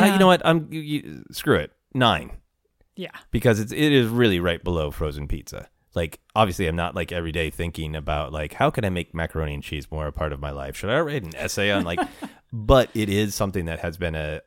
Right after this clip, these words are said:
Speaker 2: obviously, like, a big part of my life, and also something that I am just kind of interested in. It's, its place in our culture from lots of different perspectives, everything from the kind of, like, fun,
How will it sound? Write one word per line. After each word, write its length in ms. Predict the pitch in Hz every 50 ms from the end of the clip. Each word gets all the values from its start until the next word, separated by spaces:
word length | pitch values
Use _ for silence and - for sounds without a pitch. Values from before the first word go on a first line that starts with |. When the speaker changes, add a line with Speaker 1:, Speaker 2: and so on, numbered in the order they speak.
| _ -
Speaker 2:
obviously, 400 | 87 85 85 78 - 82 78 76
like, 320 | 73 73 73 - _ _ _ -
a 140 | 92 82 76
big 520 | 73 - - - 85 78 78 73 76 80 _ _ _ _
part 460 | - - 78 76 73 76 76 - - -
of 360 | - 78 76 76 71 65 -
my 100 | - 85
life, 340 | 82 92 117 120 113 - - _
and 100 | 98 85
also 220 | 82 85 - -
something 220 | - - 127 135 139
that 100 | 143 139
I 60 | 151
am 160 | 156 156 156
just 120 | 147 135 -
kind 140 | 139 123
of 80 | 101 87
interested 540 | - - 113 107 - 110 98 90 - 92 85
in. 240 | 87 87 92 90 82
It's, 280 | 80 80 - - - - _ _ _ _ _ _ _ _ _ _ _ _ _
its 240 | - 98 - - - - _ _ _ _
place 400 | - - 101 101 101 85 - - - _ _
in 360 | - 101 95 90 85 85 85 - _ _ -
our 80 | 82
culture 500 | - - - 101 92 - - 69 - - _ _
from 220 | - - 95 90
lots 200 | 85 80 85 -
of 80 | - 78
different 200 | 76 82 80 78
perspectives, 500 | - 78 - - 78 76 - - 71 -
everything 380 | 87 85 78 76 - - 76 71
from 400 | - - 85 80 76 73 73 - - _ _ _ _ _ _ _ _ -
the 80 | 95
kind 220 | 90 - - 80 76
of, 40 |
like, 160 | 76 73 - -
fun, 380 | - 90 78 78 73 73 76